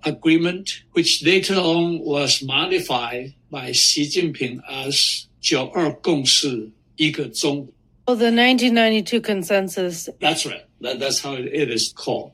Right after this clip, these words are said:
Speaker 2: Okay.
Speaker 1: Yeah. So all that make it very dangerous. Uh,
Speaker 2: So you're saying that because China's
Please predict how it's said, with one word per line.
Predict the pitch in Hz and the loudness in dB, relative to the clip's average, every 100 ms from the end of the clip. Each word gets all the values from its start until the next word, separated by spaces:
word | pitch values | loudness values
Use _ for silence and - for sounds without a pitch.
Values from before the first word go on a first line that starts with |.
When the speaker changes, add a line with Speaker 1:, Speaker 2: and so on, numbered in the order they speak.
| _ | _
Speaker 2:
Okay. | 202 196 | -6 0
Speaker 1:
Yeah. | 110 101 - - _ | 0 0 -8 -16 _
So | - - 202 202 196 190 - | -4 0 2 4 2 -2 -2
all | 226 254 | 2 2
that | 226 190 170 - _ | 4 2 2 -2 _
make | 143 156 - - | -2 2 2 2
it | 139 - | -2 -2
very | 131 139 139 123 | -6 -2 -2 0
dangerous. | 139 143 120 - - - - - | -2 -2 -4 -8 -6 -6 -6 -8
Uh, | 131 - - | -6 -4 -6
Speaker 2:
So | - 277 | 0 2
you're | 269 269 285 | 4 4 4
saying | 247 - 285 277 269 262 | 2 2 4 6 4 4
that | 247 247 240 - _ _ _ _ | 4 4 2 -2 _ _ _ _
because | 196 202 180 165 | -4 -2 -4 -6
China's | - 220 220 214 202 170 - | -2 2 2 4 2 0 -10